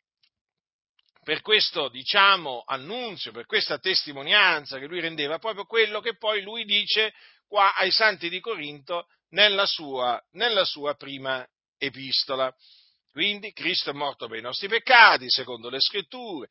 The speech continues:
fu seppellito, risuscitò il terzo giorno, giorno secondo le Scritture, e poi apparve ai testimoni che erano stati innanzi scelti, in-, eh, scelti da Dio. Quindi questo significa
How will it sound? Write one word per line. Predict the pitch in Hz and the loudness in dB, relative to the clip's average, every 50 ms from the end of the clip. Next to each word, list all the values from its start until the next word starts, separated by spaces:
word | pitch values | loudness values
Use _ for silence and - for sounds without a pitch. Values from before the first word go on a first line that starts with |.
| _ _ _ _ _ | _ _ _ _ _
fu | _ 123 | _ -8
seppellito, | 120 - - 139 123 - 165 175 202 233 240 226 202 160 139 127 123 | -4 -4 -4 -4 -4 -4 -2 0 4 4 4 4 4 2 0 -4 -8
risuscitò | 123 117 117 135 123 135 135 127 143 | -8 -8 -8 -8 -8 -8 -4 -2 -2
il | 135 123 | -2 0
terzo | - 139 127 - 151 151 | -2 -4 -2 -2 -4 -4
giorno, | 160 170 165 151 139 131 | -4 -4 -6 -6 -8 -8
giorno | 123 156 160 156 131 127 117 | -6 -4 -4 -4 -2 -2 -2
secondo | - - 151 185 196 214 | -2 -2 -2 -2 0 2
le | 233 240 | 2 2
Scritture, | - - 208 147 - 123 139 208 | 2 2 -2 -4 -6 -4 -2 -2
e | 220 - | -2 0
poi | - 208 165 143 131 120 - _ _ _ _ _ | 2 4 4 4 4 2 -2 _ _ _ _ _
apparve | - 110 - - 165 165 165 165 165 156 147 143 143 | -2 -2 2 6 8 10 10 10 10 8 6 4 2
ai | 147 147 139 | 2 2 0
testimoni | 143 175 170 - 165 151 147 151 156 147 131 | 0 -2 -2 -2 -2 -4 -4 -4 -4 -4 -4
che | 127 | -4
erano | 143 151 147 139 | -4 -4 -6 -4
stati | 123 - 135 131 120 113 | -2 0 0 0 0 -2
innanzi | 117 120 120 - - 107 | -4 -2 -2 -2 -4 -4
scelti, | - - 117 107 104 98 - - 101 95 92 _ _ _ - - - - _ _ | -4 -2 -2 -2 -4 -6 -8 -14 -14 -14 -14 _ _ _ -20 -20 -20 -20 _ _
in-, | - 135 | -8 -6
eh, | 143 127 131 131 127 113 117 117 110 110 | -4 -4 -2 -2 -4 -4 -6 -10 -10 -6
scelti | 107 - - 147 127 117 - - 113 | -2 0 2 4 4 2 0 -4 -8
da | 107 107 | -8 -10
Dio. | 104 98 98 - | -10 -12 -18 -8
Quindi | - 226 214 185 165 | -6 -4 -4 -4 -4
questo | - 226 247 214 170 - - 151 | 4 6 8 8 8 6 2 -2
significa | - - 240 233 214 190 190 220 226 196 160 180 151 131 156 135 120 | -2 -2 -2 -2 -2 0 2 4 2 2 0 -2 -2 0 0 0 0